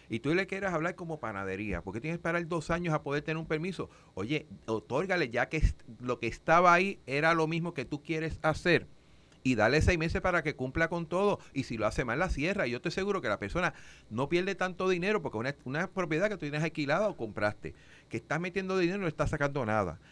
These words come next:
Y entonces, si, si tú, si tú estás usando la propiedad para cosas similares, porque tú tienes que pasar por el trauma,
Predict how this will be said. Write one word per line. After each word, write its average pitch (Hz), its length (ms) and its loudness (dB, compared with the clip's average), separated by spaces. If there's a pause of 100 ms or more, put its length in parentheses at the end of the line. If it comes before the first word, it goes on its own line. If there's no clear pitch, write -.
(160)
Y 117 60 -4
entonces, 135 300 -2
si, - 160 -12
si - 160 -6
tú, - 320 -16
si 117 200 -12
tú - 120 -4
estás 202 240 2
usando 202 480 0 (100)
la 123 160 0
propiedad 131 380 -2
para 135 320 -2
cosas 151 320 0
similares, 160 1000 2
porque 104 180 -4
tú - 40 -6
tienes 117 180 -4
que 127 100 -4
pasar 135 180 0
por 139 140 -2
el 147 100 -6
trauma, 139 460 0